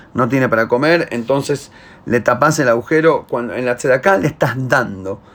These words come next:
a él le falta, vos tenés y le das. No, no, no es un préstamo, no te lo va a devolver, no estás esperando que se levante y se ponga en sus pies y vuelva a caminar y se arregle solo e inclusive genere lo suficiente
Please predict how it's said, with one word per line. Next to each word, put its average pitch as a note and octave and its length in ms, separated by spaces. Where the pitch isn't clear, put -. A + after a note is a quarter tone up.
a A#2+ 120
él A#2+ 100
le A#2 100
falta, G3 640
vos A2+ 200
tenés G3+ 600
y B2+ 80
le B2+ 120
das. G2+ 440
No, D3 460
no, C3 580
no C3+ 140
es C#3+ 140
un B2 100
préstamo, D#3+ 600
no C#3 140
te D#3 100
lo C3+ 100
va B2+ 120
a - 20
devolver, B2+ 640
no C3+ 140
estás D#3 260
esperando C#3 540
que B2 100
se A#2 140
levante B2+ 400
y B2 40
se A#2 140
ponga B2 240
en A#2+ 80
sus A2+ 180
pies - 440
y G2 60
vuelva C3+ 320
a B2 40
caminar A#2+ 460
y C3 80
se A2+ 120
arregle A#2 340
solo C#3+ 360
e A#2 60
inclusive A2 480
genere B2+ 380
lo A#2 100
suficiente A#2+ 720